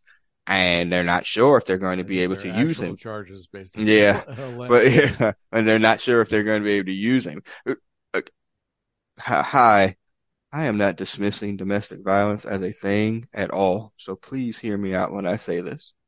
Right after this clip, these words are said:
Speaker 1: That's not what I'm saying. Jonathan Majors is fucking amazing in this. Like,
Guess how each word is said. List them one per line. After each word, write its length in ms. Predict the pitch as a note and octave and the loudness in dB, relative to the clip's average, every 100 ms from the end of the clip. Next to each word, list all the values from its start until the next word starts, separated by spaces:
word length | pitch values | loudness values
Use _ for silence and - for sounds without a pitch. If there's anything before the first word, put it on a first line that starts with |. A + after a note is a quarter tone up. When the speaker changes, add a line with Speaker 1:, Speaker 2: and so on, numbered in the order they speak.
| _ | _
Speaker 1:
That's 260 | - G#2+ - | 0 0 0
not 280 | G#2 G#2 - | -2 -2 -2
what 120 | G2 | -8
I'm 120 | G2 | -10
saying. 260 | - B1+ - _ _ _ _ _ _ _ _ _ _ _ _ _ | -8 -8 -10 _ _ _ _ _ _ _ _ _ _ _ _ _
Jonathan 380 | - A2 D3+ G#2+ | -2 0 2 0
Majors 340 | G2+ G#2+ G#2 F2+ | 2 2 2 -6
is 160 | E2+ | -10
fucking 340 | - G#2 - F2 | -8 -10 -8 -10
amazing 460 | E2 F#2+ F#2+ F2+ | 0 0 0 -2
in 160 | E2+ E2+ | -6 -6
this. 240 | E2 - _ _ _ _ _ _ _ _ | -10 -12 _ _ _ _ _ _ _ _
Like, 320 | F#2 F2+ E2+ | -2 -2 -2